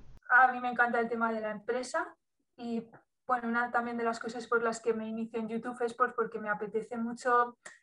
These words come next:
el tema de la empresa y aquí en España está muy mal el tema de ser empresario y tal, porque tenemos una cultura muy diferente, no sé, tú has vivido aquí, lo sabes un poco a lo que me refiero.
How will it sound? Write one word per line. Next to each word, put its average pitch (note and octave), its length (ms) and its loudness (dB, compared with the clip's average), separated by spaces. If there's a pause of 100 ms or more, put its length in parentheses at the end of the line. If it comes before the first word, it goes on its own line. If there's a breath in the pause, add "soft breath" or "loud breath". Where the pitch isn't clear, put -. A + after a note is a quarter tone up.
(100)
el A3+ 180 -2
tema A#3 260 4
de A3+ 300 10
la A3 120 2
empresa A3 360 -4
y A3 100 -4
aquí G#3+ 180 -6
en A3+ 60 -4
España A#3+ 340 0
está A#3 220 0
muy A#3+ 300 -4
mal B3 360 6 (460 soft breath)
el A3+ 160 2
tema A#3+ 280 4
de A#3 440 6
ser A#3 200 -2
empresario A#3 640 2
y A3+ 60 -2
tal, A#3+ 240 2
porque G#3 560 -6
tenemos A3+ 320 -2
una A#3+ 220 0
cultura A#3 640 2 (380)
muy A#3 500 -4
diferente, A#3 640 0
no A3+ 120 -4
sé, A3+ 180 2
tú A3+ 140 2
has A3 140 6
vivido A#3 320 2
aquí, A3+ 300 -2
lo G#3+ 180 0
sabes A#3 360 -2
un A3+ 80 -6
poco A3+ 200 0
a A3 60 4
lo A3 120 0
que A#3 80 -8
me G#3+ 140 -4
refiero. A#3+ 500 -4